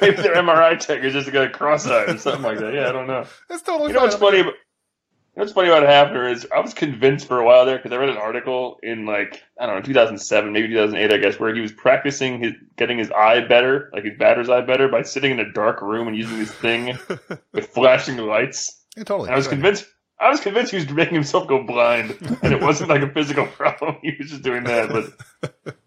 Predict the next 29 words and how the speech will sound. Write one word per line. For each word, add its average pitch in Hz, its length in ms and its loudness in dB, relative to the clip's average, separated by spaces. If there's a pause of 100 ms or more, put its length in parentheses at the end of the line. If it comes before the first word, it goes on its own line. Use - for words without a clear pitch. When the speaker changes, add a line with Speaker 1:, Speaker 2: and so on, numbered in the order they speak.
(120)
Speaker 2:
<laughs> - 400 -20
Speaker 1:
yeah. 110 420 4 (460)
Speaker 2:
Yeah. 87 500 -8
Speaker 1:
I 277 100 6
don't 165 200 2
th-, 180 160 -6
I, 262 260 2
I 220 60 0
think 220 440 -12
that 143 160 -6
the 147 180 -8
only 151 260 -4
reason 139 560 -6 (160)
any 135 200 -2
of 127 100 0
us - 180 2
are 113 140 2
worried 113 320 2
about 110 240 4
the, 90 80 -6 (160)
the 101 340 0
Jason 110 280 -2
Kipnis 120 340 -4
thing, 120 320 -6
and 151 80 -2
this 156 80 0
is 113 60 -4
the 107 80 4
optimist, 117 520 -2